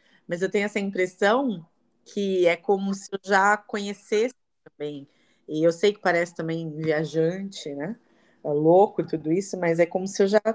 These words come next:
conhecesse vocês de outras etapas aí. Ah, não sei, talvez porque, exato, existe,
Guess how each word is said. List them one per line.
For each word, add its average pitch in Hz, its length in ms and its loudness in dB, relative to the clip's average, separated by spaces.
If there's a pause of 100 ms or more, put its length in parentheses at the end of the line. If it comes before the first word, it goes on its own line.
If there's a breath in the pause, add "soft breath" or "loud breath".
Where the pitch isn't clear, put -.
(100)
conhecesse 214 720 2
vocês 196 480 2
de - 140 -8
outras 214 300 -2
etapas 170 600 -4
aí. 131 120 -4 (960 loud breath)
Ah, 160 440 0 (460)
não 226 220 -4
sei, 214 340 0
talvez 165 380 0
porque, - 300 -2
exato, 202 440 2
existe, 165 540 -6